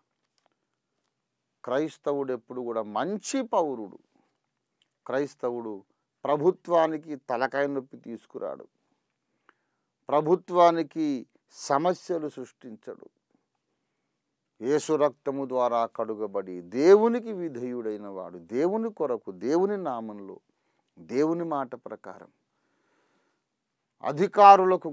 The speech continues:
కూడా లోబడి ఉంటాడు. క్రైస్తవుడు అంటే సకల సద్గుణ సంపన్నుడు. రెండు పదిహేడవ వచనము చూడండి. అందరినీ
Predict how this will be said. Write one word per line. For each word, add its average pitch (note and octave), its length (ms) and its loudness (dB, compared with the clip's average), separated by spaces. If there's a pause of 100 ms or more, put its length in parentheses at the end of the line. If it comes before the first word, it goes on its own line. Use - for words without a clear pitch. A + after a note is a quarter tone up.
కూడా C3+ 180 -2 (120)
లోబడి G2+ 380 -6 (140)
ఉంటాడు. - 400 -20 (1500)
క్రైస్తవుడు B2 600 0 (120)
అంటే G#2+ 240 -4 (1000)
సకల F3 380 8 (160)
సద్గుణ B2 500 -2 (340)
సంపన్నుడు. G2+ 800 -10 (280)
రెండు A3 240 12 (160)
పదిహేడవ A#3+ 520 10 (140)
వచనము A#3 440 2 (100)
చూడండి. G#3+ 420 0 (1080)
అందరినీ D#4 560 12